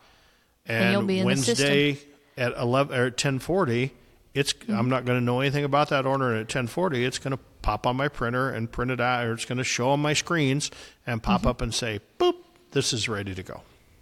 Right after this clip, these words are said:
Speaker 1: Mm-hmm.
Speaker 2: So
Speaker 1: Yeah.
Speaker 2: it's truly about, m-,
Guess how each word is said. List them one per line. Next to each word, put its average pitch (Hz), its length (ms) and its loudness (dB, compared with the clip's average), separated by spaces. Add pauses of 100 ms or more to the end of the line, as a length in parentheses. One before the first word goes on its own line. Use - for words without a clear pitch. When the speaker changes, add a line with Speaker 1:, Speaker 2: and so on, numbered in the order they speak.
(460)
Speaker 1:
Mm-hmm. 226 260 -2 (720)
Speaker 2:
So 160 480 2 (140)
Speaker 1:
Yeah. 220 120 0
Speaker 2:
it's 170 200 0
truly 220 420 2
about, 120 420 2 (180)
m-, 120 360 -2